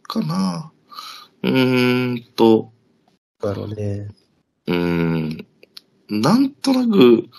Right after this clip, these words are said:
Speaker 1: その見える景色とかってすごい重要やと思うよね。
Speaker 2: うん。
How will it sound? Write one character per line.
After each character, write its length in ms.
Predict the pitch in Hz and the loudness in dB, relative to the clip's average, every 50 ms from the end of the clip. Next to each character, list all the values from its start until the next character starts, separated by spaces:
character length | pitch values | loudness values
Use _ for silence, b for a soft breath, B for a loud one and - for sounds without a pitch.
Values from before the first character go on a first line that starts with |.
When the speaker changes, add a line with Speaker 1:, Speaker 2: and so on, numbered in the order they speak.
| b b b b b b b b b | b b b b b b b b b
Speaker 1:
そ 180 | b - - 87 | b -8 -6 -4
の 60 | 85 | 0
見 180 | 82 95 139 202 | 2 4 6 6
え 60 | 233 | 4
る 100 | 180 - | 4 0
景 180 | - - - 190 | -4 -6 -4 -4
色 240 | - - - - | -4 -6 -8 -8
と 80 | - - | -8 -8
か 100 | - - | -10 -10
っ 60 | - | -12
て 60 | - | -12
す 280 | - - - - - 92 | -12 -14 -12 -12 -10 -6
ご 120 | 95 107 | -4 -4
い 60 | 95 78 | -4 -2
重 160 | 85 87 87 | -2 -2 0
要 140 | 101 104 95 | 2 2 2
や 100 | 85 76 | 2 0
と 100 | 78 80 | -2 -6
思 180 | 82 85 85 | -8 -6 -6
う 60 | 82 | -6
よ 80 | 78 - | -8 -10
ね。 240 | - - 71 76 - _ _ _ _ _ _ _ _ _ b b b b b | -12 -16 -16 -16 -18 _ _ _ _ _ _ _ _ _ b b b b b
Speaker 2:
う 60 | 127 | 10
ん。 300 | 123 120 113 107 101 98 | 10 10 10 8 4 2